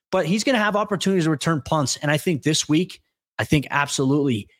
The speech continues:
they have one of the worst punting, I think, averages right now in the N F L. Houston, looking at it here on the special team side, gross punting, they're averaging forty-four point nine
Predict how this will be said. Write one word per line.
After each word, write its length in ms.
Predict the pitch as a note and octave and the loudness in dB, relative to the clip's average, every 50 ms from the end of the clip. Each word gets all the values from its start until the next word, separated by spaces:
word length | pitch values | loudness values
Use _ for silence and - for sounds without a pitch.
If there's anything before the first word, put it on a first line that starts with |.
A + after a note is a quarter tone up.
| _ - - | _ -4 0
they 100 | D3 E3+ | 0 0
have 100 | E3+ C#3+ | 0 0
one 140 | D#3 E3+ | 0 0
of 40 | D#3+ | 0
the 60 | D3+ | 0
worst 300 | C3 D3+ D#3+ D3+ - - | 0 0 -2 -2 -4 -6
punting, 400 | - - E3+ E3 C#3+ E3+ D#3+ D3+ | -4 -2 -2 0 0 0 0 0
I 60 | C#3 C3 | 0 0
think, 200 | - D#3 C#3+ - | 0 0 0 0
averages 400 | C3+ C#3 D3+ D#3+ C#3 C3 C3 B2 | 0 0 2 2 2 2 2 2
right 140 | C#3+ C#3+ | 0 0
now 120 | C#3+ C#3 C#3 | 0 0 2
in 60 | C3+ | 2
the 80 | C3 C3+ | 2 2
N 80 | C3 | 2
F 120 | A#2+ - D3 | 0 0 0
L. 140 | C3+ A#2 | 0 0
Houston, 440 | G#2 - C#3 C#3+ C3 - D#3 B2+ B2+ | 0 0 0 0 0 0 0 2 2
looking 320 | C3 D3 - - D3+ C#3 C3 | 0 0 0 0 0 0 0
at 100 | B2+ C3 | 0 -2
it 60 | A#2 | -2
here 320 | A#2+ A#2 B2 B2 A#2+ A#2 - - - _ _ - | 0 2 2 2 2 0 -2 -8 -20 _ _ 0
on 80 | C3+ C3+ | 0 2
the 60 | C3 | 2
special 340 | - - E3+ C#3+ - E3 C#3 | 2 0 0 0 0 0 0
team 240 | - - C#3+ C3+ B2 | 2 2 2 2 2
side, 360 | - - B2+ A#2+ A#2+ A2+ - _ - _ _ _ | 2 0 0 0 0 -2 -4 _ -20 _ _ _
gross 300 | - C#3 E3+ G#3 G#3+ - | -4 -2 0 0 0 -2
punting, 440 | - - - F#3 F3+ - - A#2 F#2+ | -2 -2 -2 -2 0 0 0 0 0
they're 160 | G2+ C3 D3 | 0 0 2
averaging 340 | - D3+ E3 E3 C#3+ D#3 D3+ | 2 2 2 2 2 0 0
forty-four 600 | - - - E3 F3 F#3+ G3 F#3 - F#3+ F#3+ F3 | 0 0 0 0 2 2 0 -2 -2 -2 -2 -2
point 280 | - - F3 E3 D3+ D3+ | 0 0 -2 -2 0 0
nine 400 | D3+ D3+ D#3 D#3 D#3+ D#3 D3+ | 0 2 2 2 2 0 0